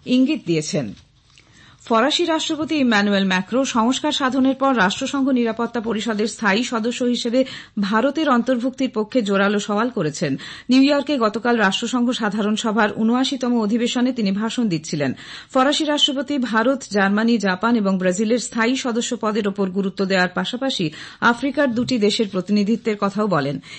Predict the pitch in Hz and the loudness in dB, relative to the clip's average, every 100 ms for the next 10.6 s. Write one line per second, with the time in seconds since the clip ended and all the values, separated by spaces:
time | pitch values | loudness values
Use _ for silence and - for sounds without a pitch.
0 | - 247 240 240 302 262 233 285 277 262 | 0 2 4 4 2 2 2 0 0 -2
1 | 214 220 202 196 180 175 175 240 269 175 | 0 -2 0 0 2 2 2 2 2 0
2 | 175 190 180 175 175 - 190 208 208 180 | 0 0 0 0 0 0 -2 -2 0 0
3 | 165 170 165 175 170 247 240 - - - | 0 0 0 0 0 -2 -2 -12 -8 -2
4 | 285 311 330 302 302 262 269 269 233 208 | 0 2 0 0 -2 -2 -2 0 0 2
5 | 233 226 196 185 190 - 208 202 247 226 | 2 2 2 0 -2 0 2 2 2 0
6 | 196 196 196 - 220 220 247 240 254 170 | 0 0 0 0 0 -2 -2 -2 0 0
7 | 151 - - 208 240 240 277 269 269 226 | -2 -10 -2 0 0 -2 0 2 2 2
8 | 202 214 208 202 214 214 220 254 214 180 | 0 -2 -4 -4 -4 -2 0 0 0 -2
9 | 175 180 - 220 220 240 214 196 202 196 | 0 -2 -4 -2 -2 -2 -2 -2 -4 -4
10 | 180 180 180 190 - | -2 -2 -2 -6 0